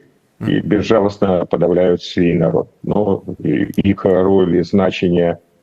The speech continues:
і перспектива цих диктаторів теж з історії колонізації відома, але на поточний час, е, це насаджується, де вступає на нога російського солдата.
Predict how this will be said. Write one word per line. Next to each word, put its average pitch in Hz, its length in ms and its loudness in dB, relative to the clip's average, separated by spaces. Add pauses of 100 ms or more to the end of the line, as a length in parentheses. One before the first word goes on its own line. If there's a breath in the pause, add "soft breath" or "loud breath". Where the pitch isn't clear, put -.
(160)
і 85 640 2 (100)
перспектива 107 800 0 (140)
цих 92 240 0
диктаторів 90 640 0
теж - 380 -4
з - 40 -14
історії 87 600 2 (340 loud breath)
колонізації 92 960 2
відома, 98 560 0
але 95 220 2
на 90 100 2
поточний 101 580 0
час, 98 540 0
е, 85 300 2 (320)
це 95 140 -2
насаджується, 90 720 -2
де 80 360 0 (160)
вступає 95 480 -2
на 87 320 0
нога 92 420 0
російського 82 520 -2
солдата. - 460 -4